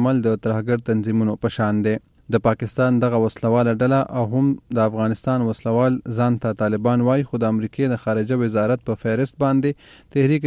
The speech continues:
طالبان پاکستان یو ترهګر تنظیم ټاکل شوی، خو د افغانستان طالبان په دغه فهرست کې نه دي شامل. که د امریکې د نظر نه وکتلی شي، نو د افغانستان طالبان یوه باغي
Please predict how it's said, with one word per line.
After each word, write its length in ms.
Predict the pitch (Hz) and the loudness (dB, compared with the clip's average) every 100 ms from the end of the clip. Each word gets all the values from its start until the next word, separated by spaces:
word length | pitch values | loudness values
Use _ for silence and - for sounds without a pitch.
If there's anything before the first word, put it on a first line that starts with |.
| 131 | 0
طالبان 420 | 120 120 127 127 117 | 0 2 2 0 0
پاکستان 540 | 110 - - 127 123 | -4 -6 -2 0 0
یو 60 | 107 107 | 0 -2
ترهګر 420 | 107 107 123 120 | -2 0 -2 0
تنظیم 320 | 113 107 120 110 | -2 0 -2 -2
ټاکل 260 | 104 104 107 - | -4 -4 -4 -2
شوی، 200 | 139 139 - - | 0 -2 -6 0
خو 140 | 147 | 2
د 160 | 127 117 | 4 2
افغانستان 560 | 110 110 - 131 131 120 | 2 0 0 0 0 0
طالبان 440 | 110 110 117 127 127 - - - | 0 0 2 0 -2 -8 -20 -2
په 140 | 117 113 | 0 4
دغه 180 | 127 120 - | 2 2 0
فهرست 360 | 107 117 120 - | 0 0 -2 -2
کې 340 | 110 110 123 | -2 0 2
نه 80 | 117 104 | 2 0
دي 40 | - | -2
شامل. 340 | 110 110 110 - - - | 0 2 0 -4 -6 2
که 120 | 143 | 6
د 100 | 143 | 6
امریکې 400 | 139 127 160 147 | 4 2 2 4
د 100 | 135 | 4
نظر 260 | 127 131 135 135 | 4 4 4 4
نه 80 | 123 | 2
وکتلی 400 | 127 143 143 143 - | 0 0 2 2 2
شي، 120 | 151 | 0
نو 60 | 139 117 | 2 2
د 80 | 113 | 2
افغانستان 520 | 113 117 - 135 131 120 | 2 0 0 0 0 0
طالبان 480 | 110 110 127 131 - 120 | 0 0 0 0 -2 -2
یوه 120 | 107 110 | 0 0
باغي 280 | 110 123 | 0 -2